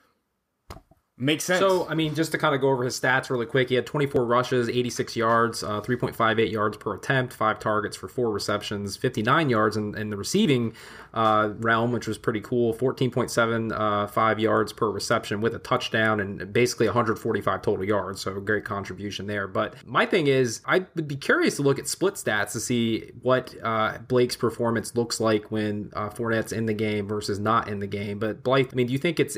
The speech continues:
Speaker 2: injury concerns? Like, maybe they have him on kind of a pitch count just because of his injury issues in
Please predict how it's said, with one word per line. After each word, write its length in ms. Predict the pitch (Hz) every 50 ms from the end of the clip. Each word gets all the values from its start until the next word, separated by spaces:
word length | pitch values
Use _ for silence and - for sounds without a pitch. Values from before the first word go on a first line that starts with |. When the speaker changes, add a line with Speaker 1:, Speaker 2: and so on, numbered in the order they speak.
| -
Speaker 2:
injury 560 | 131 147 185 190 190 196 196 196 196 190 190
concerns? 640 | 185 - - 185 180 - - 190 185 190 190 190 190 165
Like, 160 | 135 - -
maybe 220 | 135 131 135 143
they 140 | 123 131 131
have 200 | 127 131 131 131
him 140 | 131 120 120
on 100 | 117 107
kind 200 | - 143 135 131
of 60 | 123
a 80 | 110 101
pitch 340 | - - - 139 135 - -
count 320 | - 151 147 147 127 -
just 160 | - 117 -
because 320 | - 120 - - 123 113 110
of 140 | 113 104 110
his 180 | 113 107 104
injury 480 | 95 - 117 123 117 117 117 117 113 -
issues 460 | 113 113 - - 113 113 113 107 107
in 260 | 110 107 107 104 104